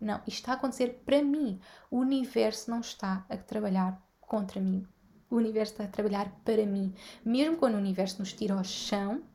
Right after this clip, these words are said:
ele está a trabalhar para nós. Ele está a trabalhar para nós possamos despertar, evoluir. Para, é, são os empurrões, eu já falei muito nisso em, em podcasts passados, de sabermos que o, que o universo nos dá aqueles empurrões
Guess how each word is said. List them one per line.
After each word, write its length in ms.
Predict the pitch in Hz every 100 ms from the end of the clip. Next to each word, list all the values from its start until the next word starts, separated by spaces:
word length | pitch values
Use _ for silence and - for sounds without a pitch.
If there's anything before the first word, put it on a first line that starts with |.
| - _
ele 140 | 233 214
está 200 | - 208
a 40 |
trabalhar 440 | 208 196 190 190 - - -
para 220 | - 208 202
nós. 380 | 196 196 190 - - -
Ele 100 | 208
está 200 | 196 233
a 20 |
trabalhar 440 | 220 214 202 202 202
para 100 | 214
nós 240 | 208 208
possamos 440 | - - - 208 190
despertar, 720 | - - - - - 196 190
evoluir. 640 | 233 190 214 208 196 208 196 - - -
Para, 140 | - 220 -
é, 160 | 185 -
são 200 | 208 240
os 160 | 214 220
empurrões, 500 | 214 - 214 208 208
eu 80 |
já 160 | 196 214
falei 260 | - 226 220
muito 360 | 220 233 233
nisso 280 | 202 196 -
em, 220 | 190 196
em 80 | 196
podcasts 640 | 190 190 - 190 185 -
passados, 720 | - 202 190 - 196 196 196 - - - -
de 300 | 185 208 208
sabermos 560 | 202 214 208 226 277
que 100 | -
o, 180 | 262 247
que 80 | -
o 40 |
universo 420 | 240 233 233 233 233
nos 140 | -
dá 160 | 220 226
aqueles 520 | 226 240 240 247 240
empurrões 480 | 254 254 - 277 277